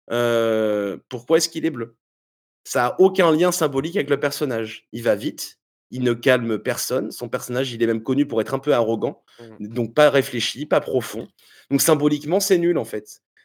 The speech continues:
Speaker 1: Déjà
Speaker 2: Ah.
Speaker 1: que les jeux Sonic, ils sont quand même plus ou moins nuls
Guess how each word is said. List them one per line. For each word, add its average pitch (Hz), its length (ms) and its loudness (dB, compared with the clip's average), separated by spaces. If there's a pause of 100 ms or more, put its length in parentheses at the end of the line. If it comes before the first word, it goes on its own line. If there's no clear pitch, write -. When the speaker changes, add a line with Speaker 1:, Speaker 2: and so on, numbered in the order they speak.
(120)
Speaker 1:
Déjà 139 180 4
Speaker 2:
Ah. - 40 -2
Speaker 1:
que 143 60 2
les 127 60 4
jeux 147 140 0
Sonic, 185 540 0
ils 110 60 -10
sont 131 140 -6
quand 135 100 -2
même 135 160 0
plus 143 220 -6
ou - 20 2
moins 120 180 -2
nuls 185 300 0